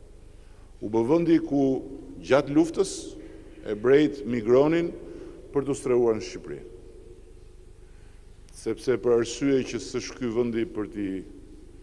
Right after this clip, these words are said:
shtjelluar, Shqipëria u bë streha nga ku asnjë ebre nuk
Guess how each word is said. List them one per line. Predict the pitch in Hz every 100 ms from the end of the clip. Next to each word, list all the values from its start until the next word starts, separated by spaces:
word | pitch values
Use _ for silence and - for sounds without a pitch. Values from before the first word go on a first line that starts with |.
| - - - -
shtjelluar, | - 113 113 147 110 113 - - - - - - - - - - - - - -
Shqipëria | - 104 127 139 131
u | 117 110 98
bë | 120 135 139 - - - - - - -
streha | - 135 139 123 127 151 - - - - - - - - - - - - - - - - - - 101
nga | 107
ku | - 123
asnjë | 113 - 135 131
ebre | 110 120 117 82 - - - - - - - - - - - - - - - - -
nuk | 101 117 113 -